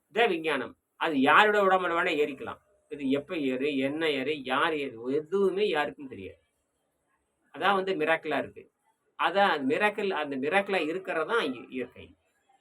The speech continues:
அதை நாம் புரிந்து கொண்டு தான் நா-, நாம் அரைகுறை செய்ய முடியும்னா, முழு உண்மை என்பது யாருக்குமே தெரியாது.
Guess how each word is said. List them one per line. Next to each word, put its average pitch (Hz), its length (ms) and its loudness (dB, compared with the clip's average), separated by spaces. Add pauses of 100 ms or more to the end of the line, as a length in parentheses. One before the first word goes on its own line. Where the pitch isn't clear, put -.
(140)
அதை 214 320 4
நாம் 202 240 4
புரிந்து 220 300 2
கொண்டு 190 220 2
தான் 240 180 4
நா-, 165 260 2
நாம் 147 180 -2
அரைகுறை 165 420 0
செய்ய 139 260 -6
முடியும்னா, 131 520 -4
முழு 165 260 0
உண்மை 196 300 2
என்பது 170 420 -2
யாருக்குமே 151 520 -2
தெரியாது. 98 420 -14